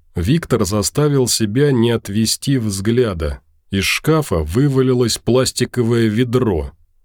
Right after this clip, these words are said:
а следом на него рухнул охотник. Виктор успел заметить только крепкое предплечье под аккуратно закатанным рукавом рубашки и блеснувшую трубу.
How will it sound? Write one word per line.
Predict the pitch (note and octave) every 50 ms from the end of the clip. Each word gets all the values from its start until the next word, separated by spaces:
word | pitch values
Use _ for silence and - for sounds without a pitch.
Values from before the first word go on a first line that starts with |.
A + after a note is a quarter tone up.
| _ _ _
а | F2+ F2
следом | E2 - - C3 D3 D3+ C#3+ A2 F#2+ E2+ D2 - - _ _
на | - G2+
него | A2+ C3 C#3 D3 C3+
рухнул | B2+ A#2+ C3+ B2 - - A#2 A2 A2 A2
охотник. | A2 - - - G2 E2+ D#2+ - E2 D2+ D2 - - - _ _ _ _ _ _ _ _ _ _ _ _ _ _
Виктор | G#2+ A#2+ E3+ E3+ - F3 E3
успел | E3 D3 - - F#3 F3 D#3+
заметить | B2 A#2 D3 D3 D#3+ F3 E3+ D#3+ - A2 - -
только | D3+ C#3+ B2 - C3+ B2
крепкое | - C3+ D#3 D#3+ C#3+ - - C#3+ C3+
предплечье | - C#3 B2+ B2 - - - C#3 D3+ D3 C3+ - - G2 F2
под | D#2+ - G2 G2+
аккуратно | G#2+ - - A#2 A#2+ D3 D3 C#3+ - - B2+ A#2+
закатанным | G2 F#2 G2 G#2 - - - C3+ C3+ - - B2+ A#2+ A#2 A2+ A2
рукавом | G#2+ A2+ G#2+ - A#2 A2+ B2+ B2+ A#2 A2+
рубашки | A#2+ A2+ A2 G#2+ C#3 D3 C#3+ - - - - F#2+ F#2+ - -
и | - B2+
блеснувшую | A#2+ A#2+ A#2 A#2+ A2 - - C3+ C#3+ C3+ A#2+ - - - B2+ B2 A2+
трубу. | - C3+ C3 C#3 C3 A#2+ G2+ F#2 E2 C#2+ D2+ -